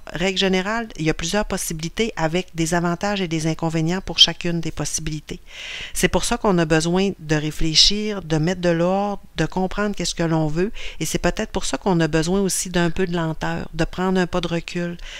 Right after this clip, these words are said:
de réfléchir à ce qu'on veut de ces opportunités-là, laquelle on veut choisir, laquelle est la meilleure pour soi, laquelle est la plus pérenne, hein, la plus durable. Euh, donc, si c'est ce que, ce que vous souhaitez, bien sûr, de la durabilité.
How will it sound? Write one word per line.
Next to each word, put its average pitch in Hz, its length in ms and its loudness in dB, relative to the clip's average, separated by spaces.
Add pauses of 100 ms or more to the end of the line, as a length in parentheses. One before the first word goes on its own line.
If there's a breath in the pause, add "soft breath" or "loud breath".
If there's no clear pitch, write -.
(180 loud breath)
de 165 80 6
réfléchir 175 560 2
à 185 60 -2
ce - 60 -4
qu'on 170 200 2
veut 190 180 0
de 170 140 2
ces 160 220 0
opportunités-là, 160 840 -2
laquelle 190 400 0
on 175 60 2
veut 160 140 -2
choisir, 160 500 0
laquelle 196 320 -2
est 190 60 0
la 175 120 0
meilleure 165 340 0
pour - 200 -6
soi, - 180 -2 (420 loud breath)
laquelle 180 380 0
est 196 80 2
la 165 120 2
plus 190 160 -2
pérenne, 185 440 0
hein, 180 100 0
la 165 120 -2
plus - 160 -8
durable. 170 580 -2 (480 loud breath)
Euh, 151 460 0
donc, 160 320 2
si - 180 0
c'est - 160 2
ce - 120 2
que, 143 220 2
ce - 80 -6
que 147 100 0
vous 156 140 -4
souhaitez, 156 380 -2
bien 160 140 -4 (120)
sûr, - 300 -4 (280)
de 147 80 -4
la 143 100 2
durabilité. 143 640 -4